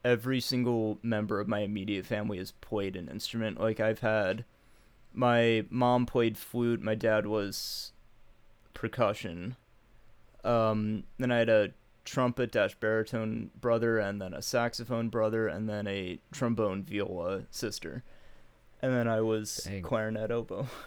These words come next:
Speaker 2: Nice.
Speaker 1: And a little bit of sax in high school when I did jazz.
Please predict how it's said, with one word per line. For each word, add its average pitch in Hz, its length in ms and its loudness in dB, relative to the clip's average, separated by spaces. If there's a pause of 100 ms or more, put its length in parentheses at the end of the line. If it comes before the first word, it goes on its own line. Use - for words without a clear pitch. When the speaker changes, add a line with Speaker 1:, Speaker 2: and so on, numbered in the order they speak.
(140)
Speaker 2:
Nice. 104 220 -2
Speaker 1:
And 139 440 2 (280)
a 139 60 6
little 135 320 4
bit 113 160 0
of 113 80 -2
sax 104 340 -4
in 104 80 -6
high 107 180 -4
school 104 260 -6
when 80 120 -8
I 73 60 -8
did - 180 -10
jazz. 71 380 -8